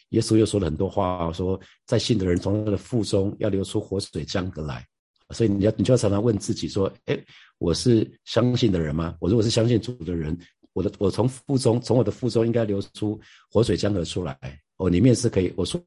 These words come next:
出来的话应该是可以滋润人的。所以就要再想想看，那我自己有活水从我生命当中涌流出来吗？那耶稣又说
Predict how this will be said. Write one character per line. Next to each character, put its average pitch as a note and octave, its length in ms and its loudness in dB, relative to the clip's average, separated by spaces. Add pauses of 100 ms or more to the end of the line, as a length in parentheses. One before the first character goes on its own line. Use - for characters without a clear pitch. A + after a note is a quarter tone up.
出 B2 80 -2
来 A2 60 0
的 F#2 60 -2
话 A2 140 0
应 G#2 80 -2
该 G2 60 -2
是 - 80 -10
可 F2+ 80 0
以 D#2+ 40 -2
滋 - 160 -6
润 F#2 220 2
人 D2 160 -8 (160)
的。 C#2 100 -14 (240)
所 G#2 120 2
以 - 20 -2
就 B2 80 6
要 - 260 4 (200)
再 B2 80 0
想 F2 200 0
想 G2 140 0 (100)
看， F2+ 240 -2
那 C3 120 0
我 F#2+ 120 -2
自 - 200 -2
己 D2 320 -4
有 G2+ 100 0
活 A#2+ 300 2
水 F#2+ 160 0
从 F#2+ 120 0
我 G2+ 80 2
生 - 160 -2
命 G2+ 120 0
当 F#2 120 -2
中 F#2+ 280 -2
涌 D2+ 120 -4
流 D#2 160 -2 (140)
出 G2 220 -2
来 C#2+ 140 -4
吗？ D2 200 -6 (560)
那 G#2+ 80 2
耶 A2+ 100 8
稣 C3+ 220 2
又 A2+ 100 6
说 G#2 300 2